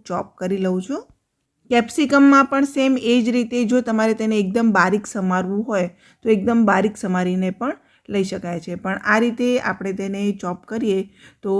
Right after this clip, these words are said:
બધા જ ટુકડા એક સરખા થાય છે, એક સમાન થાય છે અને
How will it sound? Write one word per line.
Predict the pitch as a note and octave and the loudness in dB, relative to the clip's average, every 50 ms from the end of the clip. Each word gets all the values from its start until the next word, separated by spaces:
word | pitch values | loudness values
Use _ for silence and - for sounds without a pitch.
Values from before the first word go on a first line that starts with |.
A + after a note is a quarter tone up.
| G3+ G3 F#3+ | 0 0 0
બધા | F3+ E3+ D#3+ D#3+ G3+ G#3 A3 | -2 -4 -2 -2 -2 -2 -2
જ | A3 - - | -2 -4 -8
ટુકડા | G3+ F#3+ G3 G3 F#3+ F#3+ F#3 - | -10 -8 -6 -6 -4 -6 -6 -4
એક | - G#3+ G3+ - - | -4 -6 -6 -6 -8
સરખા | - F3 - - - G#3+ G3 | -10 -10 -10 -8 -10 -10 -8
થાય | G3 A3 G3 F3+ F3 F3 - | -6 -6 -4 -4 -4 -6 -6
છે, | - G#3+ G#3 | -6 -6 -4
એક | - F#3+ F#3+ - - | -4 -6 -6 -6 -8
સમાન | F#3 F3 F#3 G3 G#3 G#3 | -8 -6 -4 -2 -2 -4
થાય | G#3 B3+ G3 G3 F#3+ | -4 -4 -6 -6 -6
છે | G3 - C4+ F#3+ - - G3 | -8 -10 -10 -10 -10 -8 -8
અને | F3+ F3+ F#3 | -6 -4 -4